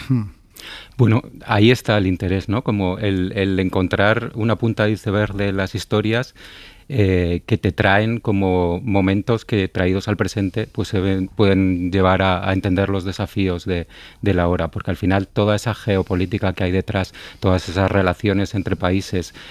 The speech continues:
Speaker 2: ese conflicto entre, entre países vecinos, pues, eh, hoy en día nos, no, no, nos, nos llevan a entender,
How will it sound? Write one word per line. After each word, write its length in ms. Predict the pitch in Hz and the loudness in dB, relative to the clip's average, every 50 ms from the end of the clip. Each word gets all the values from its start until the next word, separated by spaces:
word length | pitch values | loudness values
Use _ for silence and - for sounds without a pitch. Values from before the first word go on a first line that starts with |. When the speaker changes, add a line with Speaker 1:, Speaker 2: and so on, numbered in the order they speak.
| - - | -14 -8
Speaker 2:
ese 160 | 101 85 104 | -4 -2 0
conflicto 680 | - - 98 95 - 107 104 - - - 92 87 87 87 92 | 2 2 0 2 2 0 0 0 0 0 0 0 -2 -4 -4
entre, 840 | 95 95 92 - - - 92 90 87 87 85 85 85 85 90 - 110 | -2 -2 -2 -2 -2 0 0 0 0 0 -2 -2 -2 -4 -6 -6 -4
entre 180 | 90 - 117 | -2 -2 0
países 360 | - 95 95 90 - 113 92 87 | 2 2 2 2 2 0 0 0
vecinos, 500 | 98 - - 110 98 95 104 104 - - - - - - - - | 0 0 0 0 0 0 0 -2 -6 -12 -20 -20 -20 -20 -4 -2
pues, 200 | 107 92 - - | 0 0 0 0
eh, 280 | 95 90 87 87 87 - | 0 0 0 -2 -2 0
hoy 160 | - 98 92 | 2 2 4
en 80 | 98 95 | 4 4
día 200 | 101 98 98 101 | 4 4 2 2
nos, 280 | 101 98 90 - - | 2 0 -2 -2 -4
no, 200 | 110 92 90 95 - | -4 -2 -2 -2 -2
no, 180 | 117 110 98 104 | -4 -4 -4 -2
nos, 360 | 104 98 95 95 87 - - | -2 0 0 0 -2 -4 -6
nos 240 | 95 - 101 95 85 | -4 -2 -2 0 2
llevan 380 | 98 101 95 104 110 110 107 - | 2 2 2 2 2 0 0 -2
a 220 | 98 95 95 98 92 | 0 0 2 2 2
entender, 580 | 95 87 - 92 90 90 92 95 98 - - | 0 0 0 0 0 0 0 -2 -2 -4 -10